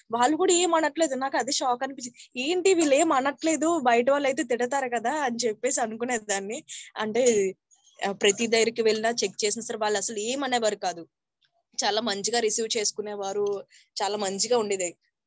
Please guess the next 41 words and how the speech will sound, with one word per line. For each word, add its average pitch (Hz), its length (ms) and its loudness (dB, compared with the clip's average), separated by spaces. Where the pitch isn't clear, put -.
అప్పుడు 247 280 -6
నేను 240 300 0
చూసినాక 233 400 -4
అయితే 196 260 -4
ఈ, 226 160 -4
ఈ 196 100 -2
మీ-, 190 360 -2
ఆ, 170 240 -8
ఈ 165 100 -4
కంపెనీలో 202 480 2
చాలా 202 380 2
గ్రోత్ 196 460 0
ఉంది, 196 600 -2
యూజ్, 196 300 -4
యూజ్ 208 220 0
చేసుకున్నట్టయితే 202 640 -2
చాలా 185 140 -2
మంచిగా 190 420 -4
ఉంటుంది. 185 560 -6
అప్పుడు 226 240 0
మళ్ళా 208 220 2
అప్పుడు 214 200 0
టీసీ 190 280 0
సార్, 208 280 4
నాకు 196 160 -4
హిందీ 202 240 -2
అర్థమయ్యేది 202 480 2
కాదు 175 340 -4
కానీ 220 160 0
మీటింగ్స్ 214 460 0
మాత్రం 214 240 -2
అటెండ్ 185 280 -2
అయ్యేదాన్ని. 170 480 -6
అలాగా 196 380 2
సార్కి 196 380 2
అడిగేదాన్ని, 190 360 0
"శ్రీనివాస్ 185 320 -4
సార్ 202 100 -6
కదా 196 80 -6
సార్, 190 200 -4
ఏం 180 160 -6